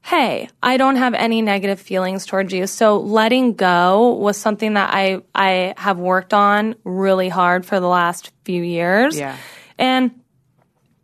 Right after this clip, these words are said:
Speaker 1: it's a work in progress, but I think that learning to let go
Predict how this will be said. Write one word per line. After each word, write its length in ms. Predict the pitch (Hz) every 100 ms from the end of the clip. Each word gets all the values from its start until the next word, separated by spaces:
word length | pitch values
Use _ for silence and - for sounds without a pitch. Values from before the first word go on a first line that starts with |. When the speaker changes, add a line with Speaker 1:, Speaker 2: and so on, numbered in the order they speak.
| -
Speaker 1:
it's 160 | 277
a 40 | 359
work 260 | 330 302 277
in 120 | 247
progress, 600 | - 190 180 214 240 254
but 340 | - 214 202 -
I 120 | 208
think 340 | 208 233 240
that 280 | 233 196 -
learning 480 | - 196 196 220 247 240
to 40 |
let 360 | 202 185 180 180 214
go 640 | 185 170 170 190 240 277